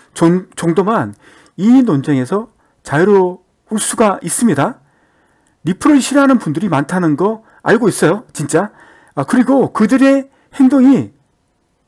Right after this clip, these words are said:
그러니까 리플이 사람들을 속이고 그들의 자산을 갈취하고 있다고 비판하고 있다는 것도 알고 있습니다.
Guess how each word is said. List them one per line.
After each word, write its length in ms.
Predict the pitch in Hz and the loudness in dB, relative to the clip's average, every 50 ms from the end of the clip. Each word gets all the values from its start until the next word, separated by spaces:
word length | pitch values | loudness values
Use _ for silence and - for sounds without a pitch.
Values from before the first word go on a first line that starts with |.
| _ _ _ _ _ | _ _ _ _ _
그러니까 180 | - 190 - 156 | -8 -2 -2 0
리플이 600 | 131 160 - - - 302 214 226 254 190 110 107 | 0 0 -4 -4 -2 -2 0 0 0 -2 -2 -6
사람들을 760 | - - - 277 277 277 262 240 - 165 196 247 262 262 - _ | -8 -8 -4 0 0 2 2 2 0 0 0 0 -2 -2 -6 _
속이고 680 | - - - 277 - 269 175 170 226 262 277 - _ - - _ _ _ _ _ | -10 -6 -4 0 0 0 0 0 0 -2 -2 -6 _ -20 -20 _ _ _ _ _
그들의 300 | - - 202 - 262 269 | -2 -2 0 2 2 0
자산을 580 | 254 185 165 147 190 185 180 208 240 254 247 - - _ - _ _ - | 0 0 -2 -2 -2 0 2 2 2 0 0 -4 -14 _ -20 _ _ -8
갈취하고 500 | - 160 165 165 - - 254 254 240 214 | -2 -2 -2 -2 0 0 0 0 0 -2
있다고 480 | 156 - 160 151 160 202 226 233 226 _ - - _ _ | -2 -2 -2 -2 0 0 0 -2 -2 _ -20 -20 _ _
비판하고 440 | - - 214 - - 233 226 220 190 147 | -6 -6 -4 -2 -2 -2 0 0 -2 -2
있다는 380 | - 165 165 180 202 214 220 _ _ _ _ _ _ _ - | -2 -2 -2 -2 -4 -6 -8 _ _ _ _ _ _ _ -10
것도 440 | - 170 - - - 226 240 247 - | -8 -8 -8 -4 -2 -2 -2 -2 -2
알고 320 | - 127 143 175 - 254 | -2 0 0 2 2 0
있습니다. 480 | 165 - - 208 185 120 143 185 233 - | -2 -2 -4 -4 -4 -2 -2 -2 -4 -6